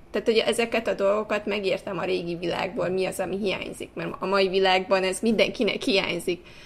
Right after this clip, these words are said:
azoknak, akik, eh, áttértek az online-ra. De hogy olyan szinten viszont, hogy, hogy azt feláldozni, hogy tovább működjek, és akkor <laughs> inkább, eh, felveszem a szemellenzőt, és éhen halok, mint hogy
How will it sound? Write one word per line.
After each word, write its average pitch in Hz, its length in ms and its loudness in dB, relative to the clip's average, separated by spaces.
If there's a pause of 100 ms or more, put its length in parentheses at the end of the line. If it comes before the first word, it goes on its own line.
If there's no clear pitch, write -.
(240)
azoknak, 180 520 0
akik, 190 420 -4
eh, 175 340 -2
áttértek - 520 -4
az 180 100 -4
online-ra. - 640 -6 (420)
De - 140 4
hogy 202 180 10
olyan 226 240 4
szinten 247 460 4
viszont, 233 420 2
hogy, 196 200 4
hogy 190 160 2
azt 214 320 4
feláldozni, 214 680 4
hogy 196 200 0
tovább 196 380 2
működjek, 226 800 -2 (720)
és - 220 -2
akkor 202 400 4 (300)
<laughs> - 360 -16
inkább, 247 460 4
eh, 190 300 8 (320)
felveszem 220 520 6
a 202 60 2
szemellenzőt, 214 760 0
és 196 180 0
éhen 208 320 2
halok, 214 400 -2
mint 185 240 -6
hogy 190 260 0